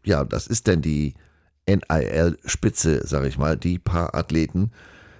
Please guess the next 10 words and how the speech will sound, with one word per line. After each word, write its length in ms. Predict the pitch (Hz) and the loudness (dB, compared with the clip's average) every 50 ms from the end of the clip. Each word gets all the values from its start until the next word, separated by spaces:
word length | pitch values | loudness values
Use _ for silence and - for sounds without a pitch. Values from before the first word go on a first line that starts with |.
| _ _ | _ _
ähm, 360 | - 90 95 90 92 90 73 - | 0 2 2 4 4 2 0 -2
die 240 | - - - 92 | -8 -6 -4 0
so 160 | 80 101 107 90 | 2 4 4 4
die 100 | 98 87 | 4 2
Möglichkeit 560 | 87 87 82 - 90 - - - 85 82 87 | 2 0 0 0 -2 -2 0 0 0 2 4
hätten, 300 | 87 82 - 104 98 - - | 2 2 2 -2 -2 -2 0
individuelle 640 | 123 131 110 90 80 73 67 69 50 55 73 69 62 | 2 2 2 2 2 0 -2 -2 -2 0 0 0 -2
Schuhverträge 680 | - - 80 69 - 65 - - - 65 60 55 - - | -2 -4 -6 -4 -4 -6 -4 -4 -4 -4 -4 -4 -4 -4
abzuschließen. 680 | - - - - 82 - - 87 78 - - 123 - - - | -6 -8 -8 -8 -8 -4 -4 -4 -2 -2 -2 -4 -4 -6 -2
Und, 240 | - 110 120 - - | -2 -2 0 -2 -6